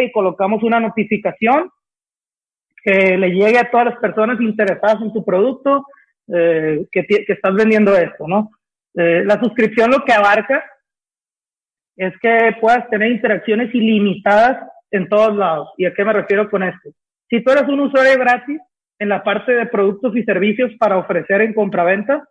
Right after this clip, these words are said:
eh, nosotros te, te damos tres publicaciones para que tengas tú ahí,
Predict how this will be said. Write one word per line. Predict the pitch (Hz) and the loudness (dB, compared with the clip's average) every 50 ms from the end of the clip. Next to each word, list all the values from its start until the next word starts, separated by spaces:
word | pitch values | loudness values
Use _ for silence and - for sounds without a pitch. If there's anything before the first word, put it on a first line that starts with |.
| _ _ _ _ _ _ _ | _ _ _ _ _ _ _
eh, | - 175 165 170 165 165 165 160 170 180 | -8 -4 0 0 2 2 2 2 0 0
nosotros | 190 - 226 214 208 269 269 262 262 | -2 -2 -2 -2 0 0 -2 -2 0
te, | - 240 226 220 208 196 185 175 180 185 - - - | 0 0 2 4 4 4 2 2 0 -2 -4 -4 -2
te | 202 | 0
damos | 196 196 202 214 226 247 254 254 - _ _ _ _ _ _ - | 2 2 4 4 2 2 0 -2 -6 _ _ _ _ _ _ -2
tres | - 240 254 262 254 262 - | 0 2 2 2 2 0 -4
publicaciones | 277 269 240 262 254 233 254 - 190 - 240 233 233 247 247 277 269 262 - | -4 -2 0 0 -2 0 0 -2 -4 -2 -4 -2 0 0 0 -2 -6 -6 -2
para | 247 233 220 180 | 0 0 0 0
que | 202 190 | -2 -6
tengas | - - 208 214 233 233 226 | -4 -2 -2 -2 -2 -4 -2
tú | - 247 240 240 233 240 233 240 226 214 | -2 0 2 2 2 2 2 0 2 2
ahí, | 208 202 208 220 240 269 302 302 - | 2 2 2 2 2 0 0 0 -4